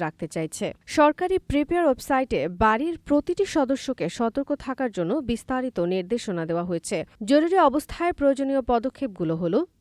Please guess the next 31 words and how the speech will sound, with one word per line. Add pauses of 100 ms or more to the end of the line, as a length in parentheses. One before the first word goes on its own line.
(160)
গুরুত্বপূর্ণ (120)
কাগজপত্র (120)
নিরাপদ (120)
স্থানে
রাখা, (300)
পলায়ন
করার (100)
রাস্তা (100)
বের (100)
করা, (260)
ধোঁয়া (100)
শনাক্তকরণ, (160)
অ্যালার্ম (140)
সচল (140)
রাখা (200)
এবং (180)
বোতলজাত (180)
পানি
ও (120)
নন (160)
পেরিশেবল (140)
খাবার (120)
মজুত (100)
রাখা। (200)
সরকারের (100)
পরামর্শ (120)
অনুযায়ী (160)
বাড়ির
প্রতিটি (100)
সদস্যের
জন্য